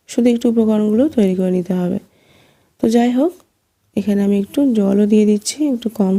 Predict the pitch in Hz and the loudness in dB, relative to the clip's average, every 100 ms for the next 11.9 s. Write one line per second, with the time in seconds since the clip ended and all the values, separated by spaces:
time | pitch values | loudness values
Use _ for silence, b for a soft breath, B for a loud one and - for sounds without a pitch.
0 | 202 190 - 202 240 294 254 208 190 185 | -2 -4 -6 -4 -4 -6 -4 -2 -2 -4
1 | - 202 190 190 190 - _ _ _ _ | -6 -4 -2 -2 -4 -6 _ _ _ _
2 | _ _ - 190 185 185 196 196 190 190 | _ _ -2 0 0 -2 -2 -2 0 0
3 | 190 190 - 190 190 196 185 226 196 180 | -2 -6 -6 -4 -2 -2 -2 -2 -2 -2
4 | 196 247 330 B B B B B - 220 | 0 -2 -2 B B B B B -4 0
5 | 233 269 240 220 214 214 208 202 202 - | 2 0 0 0 0 2 2 2 0 -2
6 | 269 302 196 202 196 196 202 196 196 - | -4 -2 -4 -2 -2 0 0 0 -2 0
7 | 202 208 311 - - _ _ _ _ _ | 2 2 0 -2 -12 _ _ _ _ _
8 | _ - 226 233 247 247 240 220 214 226 | _ -4 -2 -2 -2 -2 0 0 2 0
9 | 208 202 - 240 240 214 208 196 202 202 | 0 -4 -2 0 2 2 0 0 -2 -2
10 | 196 196 208 208 196 208 220 262 190 185 | -4 -2 -2 0 0 0 -2 -2 -2 0
11 | 185 196 - 226 220 240 233 240 330 | -2 -2 -2 -4 -2 0 2 2 0